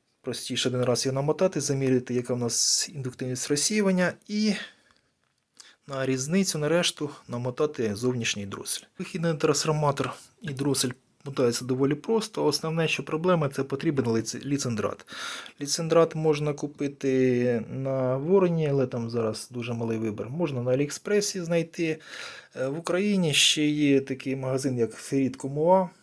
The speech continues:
харківський, але я не знаю, чи він зараз працює. У них є сайт, можете їм написати.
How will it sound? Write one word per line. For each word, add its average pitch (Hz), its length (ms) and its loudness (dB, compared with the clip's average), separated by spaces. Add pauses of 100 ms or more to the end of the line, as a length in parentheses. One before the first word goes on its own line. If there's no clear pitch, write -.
(220)
харківський, 127 960 -8 (100)
але 131 220 -2
я 127 80 2
не 127 100 -2
знаю, 117 440 0
чи 117 220 -6
він 117 160 -4
зараз 113 280 0
працює. 139 580 0 (580)
У 131 80 -14
них 123 240 -10
є 123 80 -4
сайт, 170 580 0 (200)
можете 127 560 -4
їм 120 180 -2
написати. 113 540 -8